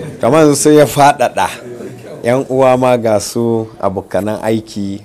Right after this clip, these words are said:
an ci riba haɗuwa. Ah, kuma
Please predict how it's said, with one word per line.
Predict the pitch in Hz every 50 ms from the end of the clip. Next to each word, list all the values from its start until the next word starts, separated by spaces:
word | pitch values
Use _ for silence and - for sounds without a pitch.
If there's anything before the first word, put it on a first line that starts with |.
| - _
an | - 127 131 120
ci | - - 135
riba | 123 127 120 104 104
haɗuwa. | 95 - - 87 - - 90 92 90 87 - _ _ - - - - - - - - - - -
Ah, | - 98 104 101 95 95 95 92 95 - -
kuma | - - 120 127 127 123 123 123 123 120 120 120 117